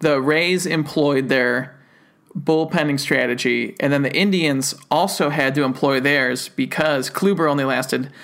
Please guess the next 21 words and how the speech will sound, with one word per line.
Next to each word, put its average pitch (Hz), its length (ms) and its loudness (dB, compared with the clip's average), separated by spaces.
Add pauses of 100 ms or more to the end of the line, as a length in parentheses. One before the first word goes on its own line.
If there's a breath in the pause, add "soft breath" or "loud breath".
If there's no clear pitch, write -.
(260 loud breath)
an 135 120 2
inning 139 240 2
and 127 120 0
two-thirds. 127 760 0 (960 loud breath)
What 165 300 2
was 220 220 -2
kinda 190 240 0
your 160 180 2
reaction 139 840 0 (580)
when 156 200 0
he 165 120 0
got 135 240 0
pulled? 151 320 2
Did 139 120 2
it 131 120 0
seem 170 280 0
like, 147 320 -2 (380 loud breath)
I - 80 -2
mean, 165 180 2
every 165 280 0
time 202 460 -2